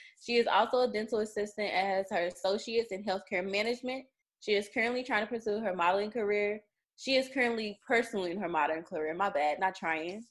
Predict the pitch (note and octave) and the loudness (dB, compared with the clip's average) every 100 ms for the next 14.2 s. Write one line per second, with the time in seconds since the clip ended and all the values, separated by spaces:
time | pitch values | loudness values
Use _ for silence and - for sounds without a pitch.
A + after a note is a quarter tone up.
0 | _ G3+ A3+ G#3+ F3+ E3+ F3 G#3+ - - | _ -2 -2 0 -2 0 0 -2 -6 -20
1 | _ - C4 C4+ D#4+ E4 D#4 C4 A#3+ C#4 | _ 2 4 4 4 6 4 0 0 2
2 | B3+ D4 C#4+ C#4+ G#3 G3 G3 G3 G3+ G#3+ | 2 2 2 4 4 6 6 4 0 -4
3 | F#3 F#3+ D3+ F3+ A3 B3+ B3 A3+ G3 G#3 | 0 2 2 2 -2 -2 0 2 4 2
4 | F#3+ G3 G#3 F#3+ F3+ F3+ F3 E3+ F#3 G#3+ | 2 0 -8 -6 -6 -4 -4 -4 -2 2
5 | G#3 G#3+ G#3+ - _ _ _ - G#3+ G#3 | 4 4 0 -4 _ _ _ -10 -8 -6
6 | A#3+ A3 A#3 - G3 G#3 G#3 G#3 G#3 G#3 | -2 4 4 6 6 4 4 -2 -2 -2
7 | G#3 F#3+ F3+ F#3 G#3 - G3 G3 F3+ - | -4 2 4 4 2 -6 -8 -6 -6 -2
8 | G3 G3+ - F#3 F#3+ G3 F3+ F3+ F3+ F3+ | 0 0 -2 -4 -4 -4 -2 -4 -2 2
9 | F#3+ F#3+ F#3+ - G3+ G3+ - G3+ F#3 F3+ | 4 2 -4 -4 -4 -4 -8 -6 -2 0
10 | E3+ D#3 C#3 C3 F3 G#3+ _ _ - - | 2 2 0 -2 -6 -10 _ _ -20 -20
11 | _ _ _ B3+ C#4+ C4+ A#3 G3 F3+ F3 | _ _ _ 6 8 8 8 8 8 6
12 | F#3+ F#3+ A3 C4 G3+ A3+ A3+ A#3 A#3 G#3+ | 4 2 0 -2 -2 4 4 4 2 0
13 | A3 G3+ G3+ G3 E3+ G#3 F#3 G3 - G3+ | 0 0 2 4 4 2 -2 -4 4 6
14 | G#3+ | 4